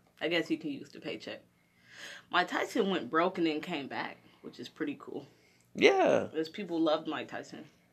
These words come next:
Speaker 2: He realized that he had a name, then he can sell it
Speaker 1: Mm-hmm.
Speaker 2: and make money from it.
Speaker 1: Yeah.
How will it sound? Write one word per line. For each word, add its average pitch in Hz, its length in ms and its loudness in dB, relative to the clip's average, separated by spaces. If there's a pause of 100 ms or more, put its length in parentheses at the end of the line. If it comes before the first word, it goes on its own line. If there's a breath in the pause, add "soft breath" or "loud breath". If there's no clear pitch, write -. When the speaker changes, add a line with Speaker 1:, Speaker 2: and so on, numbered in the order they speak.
(160)
Speaker 2:
He 143 120 6
realized 165 440 8
that 156 140 6
he 160 100 6
had 170 100 6
a 160 40 -2
name, 160 320 4
then 170 200 2
he 165 100 0
can 160 340 -2 (240)
sell 285 300 6
it - 260 2
Speaker 1:
Mm-hmm. 175 200 -2
Speaker 2:
and 247 200 -2 (180)
make 147 220 2
money 220 180 4
from 101 220 4
it. - 100 -8 (180)
Speaker 1:
Yeah. 151 260 -4